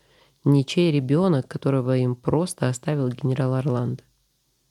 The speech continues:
Только на второй день перехода его обнаружили во второй телеге, спрятавшимся за припасами и палатками.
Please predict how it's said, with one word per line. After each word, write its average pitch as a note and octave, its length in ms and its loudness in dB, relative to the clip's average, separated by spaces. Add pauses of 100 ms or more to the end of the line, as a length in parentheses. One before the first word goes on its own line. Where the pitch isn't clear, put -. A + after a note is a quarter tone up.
(540)
Только D3+ 300 4
на D3+ 120 6
второй D#3+ 440 2
день D3+ 320 2
перехода C#3 680 0
его B2+ 440 0
обнаружили C3 760 0
во B2 140 -6
второй E3 260 -2
телеге, D3 540 -2 (460)
спрятавшимся C3 1080 0
за B2 140 -2
припасами C3 680 -2
и A#2+ 40 -4
палатками. C#3 760 -2